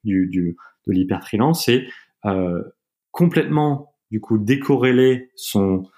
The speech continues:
son, son temps avec, euh, bah, ses revenus. Euh, et, et ça, c'est possible en, par exemple, en, en vendant un, un bouquin, des templates, euh, euh,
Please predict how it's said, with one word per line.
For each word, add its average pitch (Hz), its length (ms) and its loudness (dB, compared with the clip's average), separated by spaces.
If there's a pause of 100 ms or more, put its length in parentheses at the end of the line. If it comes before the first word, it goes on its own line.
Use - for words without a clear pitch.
(180)
son, 85 800 -2 (360)
son 101 220 0
temps 131 500 -2
avec, 92 380 -2
euh, 87 180 2
bah, 82 140 0
ses - 140 -6
revenus. 92 480 2 (420)
Euh, 85 600 -2 (240)
et, 104 480 2
et 95 60 0
ça, 143 300 0
c'est 98 520 0
possible 123 440 2
en, 95 340 0 (220)
par 82 120 -8
exemple, 110 300 -2
en, 87 420 -2 (380)
en 117 120 0
vendant 101 540 2
un, 85 320 -2 (320)
un 85 80 -4
bouquin, 113 500 2
des 98 180 0
templates, 104 720 2
euh, 85 500 0 (640)
euh, - 40 -14